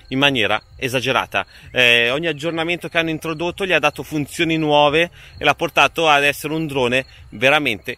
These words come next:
super. Eh, adesso ha introdotto, eh, la possibilità di regolare il pilotaggio, che era una cosa veramente che dava fastidio, un po' causata dal fatto che il, eh, diciamo, il controller, eh, ha questi stick sensibilissimi con una corsa lunga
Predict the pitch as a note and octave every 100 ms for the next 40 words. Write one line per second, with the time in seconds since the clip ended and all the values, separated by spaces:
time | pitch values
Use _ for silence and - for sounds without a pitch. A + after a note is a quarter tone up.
0 | - - C#3+ - G#2+ F#2+ - - - B2
1 | A#2 B2 E3 F3+ - D3 D3 D#3+ D#3 D#3
2 | - B2 F#2 - - - A#2+ A#2+ D3+ -
3 | D3 C#3+ E3+ C#3+ C#3+ C#3 C3 D3+ C#3+ A#2
4 | C3 B2 D3+ D#3+ E3+ D3+ B2 A#2 C3+ B2+
5 | A#2+ B2 C3 B2 B2 - A#2+ C3 - A2+
6 | - F#3+ F#3 G#3+ G3+ - - - G#2+ D#3+
7 | F3 F#3 E3 C3 D3 D3 E3 D3+ C#3 C#3
8 | C3 - D#3+ - - - B2+ C3+ - -
9 | - C3+ C3 B2+ B2 A#2+ A#2+ C#3+ B2+ B2+
10 | A#2 D3 C3 C3+ C#3+ D3+ D#3 D#3 D#3 -
11 | - B2 A#2+ A#2+ B2 - C3+ B2+ - C#3+
12 | - C3+ - B2+ - C3 C#3+ D#3+ - F3
13 | E3+ C3+ B2+ - C#3 A#2+ D3+ D#3 F#3+ G3+
14 | A3